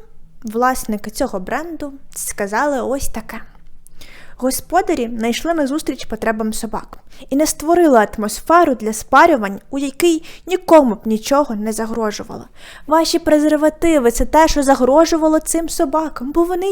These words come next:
їх їли і давилися латексними презервативами. І навіть якщо собака їх проковтне, звісно, вона їх потім, вони вийдуть з іншої сторони,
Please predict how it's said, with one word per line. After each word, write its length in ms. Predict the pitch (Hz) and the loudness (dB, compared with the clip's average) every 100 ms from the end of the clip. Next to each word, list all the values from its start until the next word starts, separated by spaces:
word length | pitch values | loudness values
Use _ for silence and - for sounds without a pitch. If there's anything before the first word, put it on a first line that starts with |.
| 370 | -2
їх 220 | - - | -4 -4
їли 480 | 208 285 370 220 151 - - - - | -6 0 0 -2 -12 -18 -20 -20 -8
і 100 | 302 | 0
давилися 680 | 302 320 349 359 254 - - - - - | 2 4 2 -2 -6 -8 -14 -14 -20 -14
латексними 680 | 214 277 359 381 - 339 339 | -4 -2 -2 -4 -6 -6 -6
презервативами. 840 | - 302 302 302 302 320 233 202 - - - - - - - - | -2 -2 0 -2 -4 -6 -10 -12 -18 -20 -20 -18 -16 -18 -18 -8
І 360 | 269 285 285 - | -4 -2 -2 -2
навіть 420 | 254 320 370 320 | 0 2 0 -2
якщо 240 | 285 - 277 | -6 -8 -6
собака 340 | 262 311 302 | -4 -4 -6
їх 100 | 262 | -4
проковтне, 640 | - 247 226 - 196 208 302 - | -4 -4 -6 -8 -8 -8 -10 -8
звісно, 340 | 247 320 320 | -6 -6 -4
вона 180 | 262 262 | -4 -2
їх 140 | 269 | -4
потім, 420 | - 262 254 226 214 | -4 -6 -4 -6 -2
вони 160 | 233 | -2
вийдуть 300 | 240 247 220 | 0 0 -2
з 40 | 220 | -4
іншої 320 | 214 - 202 | -4 -6 -10
сторони, 500 | - 220 202 196 | -6 -6 -4 -6